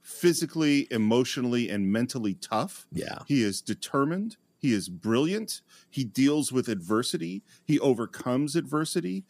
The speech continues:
Speaker 1: He continues to drive forward. He doesn't quit. Like, he, like, all of those are qualities that are admirable.
Speaker 2: Mm-hmm.
Speaker 1: It's, it's the,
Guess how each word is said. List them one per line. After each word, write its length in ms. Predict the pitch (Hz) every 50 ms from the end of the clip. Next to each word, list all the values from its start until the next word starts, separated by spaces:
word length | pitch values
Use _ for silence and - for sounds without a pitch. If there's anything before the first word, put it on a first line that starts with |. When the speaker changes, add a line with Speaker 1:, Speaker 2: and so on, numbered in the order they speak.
| _ - - _
Speaker 1:
He 100 | - 151
continues 680 | - - 147 131 - - - 160 160 165 160 151 135 -
to 100 | - 127
drive 400 | 101 - 120 117 113 113 113 110
forward. 600 | - - - 127 123 127 139 143 156 175 185 170
He 100 | - 139 117
doesn't 380 | 98 117 101 90 95 76 -
quit. 400 | _ - - 160 160 185 196 - _ _ - - - _
Like, 220 | - 127 123 120 -
he, 240 | - 208 - - -
like, 240 | 147 156 147 135 - _
all 280 | - 135 175 247 320 311
of 40 | 220
those 200 | 180 170 160 -
are 60 | 151
qualities 580 | - - - 151 - 196 277 190 151 123 - -
that 120 | - 123
are 160 | 123 123 95 87
admirable. 600 | 135 202 240 - 208 117 85 - 76 - - _ _ -
Speaker 2:
Mm-hmm. 180 | 123 123 131 151
Speaker 1:
It's, 320 | 170 165 139 - - - - _ _ -
it's 240 | 147 - - -
the, 240 | - 147 127 127 123